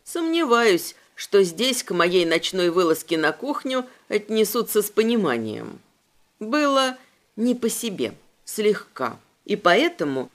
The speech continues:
вытащив заветный сундук, я принялась перебирать сокровища. Бусы, к слову, зарядились уже на треть.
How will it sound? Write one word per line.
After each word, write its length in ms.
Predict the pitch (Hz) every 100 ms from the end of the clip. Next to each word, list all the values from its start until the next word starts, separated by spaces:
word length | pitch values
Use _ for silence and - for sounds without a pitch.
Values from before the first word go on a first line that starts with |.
| -
вытащив 600 | 294 320 302 262 - 208
заветный 520 | 175 190 185 185 160
сундук, 540 | - 180 190 302 339 - -
я 260 | 214 247
принялась 640 | 269 339 330 330 254 262
перебирать 580 | - 277 269 233 165 170
сокровища. 840 | - - - 135 107 95 - - - _ _ _ _ -
Бусы, 540 | 196 202 330 - 339
к 100 | 330
слову, 580 | - 277 285 302 285 294 - _
зарядились 680 | 226 233 226 202 285 339 359
уже 220 | 262 240
на 180 | 254 262
треть. 520 | 262 123 104 - -